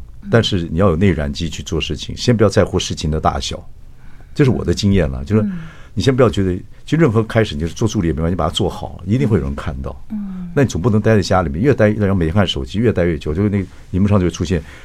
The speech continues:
Speaker 2: 你现在看的时间已经，呃，又增加了百分之四十，这就是一种警讯呐。
Speaker 1: 嗯。
Speaker 2: 对，对，就会这样子。
Speaker 1: 对。
Speaker 2: 可是年轻人要谁提醒呢？父母他话也不听，然后呢，媒体的有些，像你们一些关怀，我也不知道你们这个体感贫穷这，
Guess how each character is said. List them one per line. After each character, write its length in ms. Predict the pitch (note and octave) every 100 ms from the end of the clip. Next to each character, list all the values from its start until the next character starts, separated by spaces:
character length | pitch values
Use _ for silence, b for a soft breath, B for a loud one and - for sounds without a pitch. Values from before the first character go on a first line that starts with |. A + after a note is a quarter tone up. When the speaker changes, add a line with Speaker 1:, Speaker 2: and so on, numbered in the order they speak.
| B
Speaker 2:
你 100 | G2+
现 160 | D3
在 140 | C#3+ C3
看 160 | C3
的 100 | G#2+
时 140 | F#2 G2
间 240 | G#2 G#2
已 100 | E2
经， 320 | C#2 F#2 F#2+
呃， 400 | E2+ E2+ D#2 F2 D#2 b -
又 140 | C3+
增 160 | B2+ A2
加 120 | G#2+
了 60 |
百 120 | E2+ D2
分 60 |
之 120 | D#2+
四 200 | E2+ F#2
十， 220 | D#2 C#2+ B1 - b b b
这 100 | C#3
就 60 | C#3
是 80 | A#2+
一 20 |
种 140 | A#2+
警 180 | A2+ D2+ -
讯 200 | - C#2+
呐。 60 | B1 - -
Speaker 1:
嗯。 360 | F#3+ F3+ F3+ E2
Speaker 2:
对， 100 | F2
对， 120 | D#2+
就 120 | A2
会 80 | F#2+
这 80 | F#2
样 160 | D2
子。 100 | C2+ - B B B
Speaker 1:
对。 80 | -
Speaker 2:
可 80 | -
是 60 | E3+
年 120 | E3+
轻 160 | D#3+ D3+
人 60 |
要 40 | B2
谁 180 | A#2
提 180 | A2+ A2+
醒 180 | G#2+ D2
呢？ 120 | C2 D2
父 200 | - -
母 160 | B2+ D2
他 120 | F#2
话 200 | G2+ E2
也 40 | C#2+
不 140 | E2+
听， 240 | - D#2+ D#2+ B B B B -
然 120 | A2
后 140 | B2
呢， 320 | A#2+ G2+ G2 G#2+ - - - - - -
媒 160 | B2 D#3
体 180 | -
的 220 | E2 F2+ F#2
有 180 | F#2
些， 240 | F#2+ G#2+ G2 -
像 200 | - A2
你 60 | D#2+
们 80 |
一 20 | F#2
些 60 |
关 240 | G2 G2+ G#2
怀， 140 | E2
我 60 | A2
也 60 |
不 80 | A2+
知 20 |
道 60 | G#2+
你 80 | D#2
们 120 | D#2+
这 80 | F#2
个 120 | E2+ b -
体 100 | -
感 160 | G#2 C#2+
贫 140 | F#2
穷 80 |
这， 100 | F#2